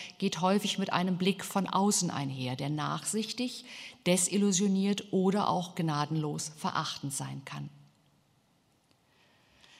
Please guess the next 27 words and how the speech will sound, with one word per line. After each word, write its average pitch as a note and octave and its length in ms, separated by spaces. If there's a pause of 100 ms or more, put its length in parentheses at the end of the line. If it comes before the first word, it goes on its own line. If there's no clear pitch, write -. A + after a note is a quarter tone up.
(320)
Zur G#3+ 200
traditionellen A3 680
Analogisierung G3+ 920
zwischen F3 380
Jahreszeiten G3 760
und F3 140
Lebenslauf G#3+ 680
tritt - 440
in F#3 140
unserer A3+ 340
Kultur G3 520
eine F#3 340
medientechnisch F#3 800
begründete F3+ 480
Möglichkeit F3+ 500
hinzu, G3+ 540 (500)
die G3+ 80
Vergegenwärtigung G3 960
des E3+ 320
fremden G3 500
und - 240
eigenen F3 520
Alterns F#3+ 560
über F#3+ 260
die G3+ 100
vergleichende F3+ 600
Konfrontation F3 880